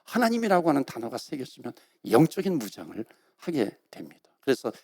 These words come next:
마지막 세 번째 메시지 다 같이 읽어요. 시작. "그리스도인은 잠자는 영혼을 깨웁니다." 아멘. 잠들어 있는 영혼이 있을 때 지나치지 않아요. 붙들어서 영적인 전쟁에 같이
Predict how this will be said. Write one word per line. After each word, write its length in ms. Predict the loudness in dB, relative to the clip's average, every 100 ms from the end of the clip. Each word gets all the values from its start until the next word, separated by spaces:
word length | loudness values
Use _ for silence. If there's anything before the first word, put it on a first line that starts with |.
| _ 0
마지막 300 | 2 2 0
세 160 | 4
번째 240 | 4 4 2
메시지 440 | 0 0 -14 -16 _ _ _
다 120 | -6
같이 220 | -6 -2 2
읽어요. 260 | 4 4
시작. 520 | 4 4 6 10 8 8 -6 -20 _ 8
"그리스도인은 720 | 10 12 12 12 12 12 10 8 _ _
잠자는 680 | -2 2 4 8 10 8 6 0 10
영혼을 680 | 10 10 8 10 12 10 8 _
깨웁니다." 720 | 8 8 8 4 6 8 6 2 _
아멘. 1000 | -8 -8 -8 -12 -16 -18 -10 2 2 2 -12 _ _
잠들어 440 | -6 0 6 10 10
있는 340 | 8 4 6
영혼이 360 | 8 8 6 2
있을 300 | 2 -2 -10
때 100 | -10
지나치지 560 | -4 -4 -4 -14 -12
않아요. 460 | -10 -10 -12 -14 -18 _ _ _ -10
붙들어서 560 | -6 4 6 6 2 -16 _ _ _ 2
영적인 460 | 4 4 0 -2 -2
전쟁에 400 | -4 -4 -4 -10
같이 320 | -14 -20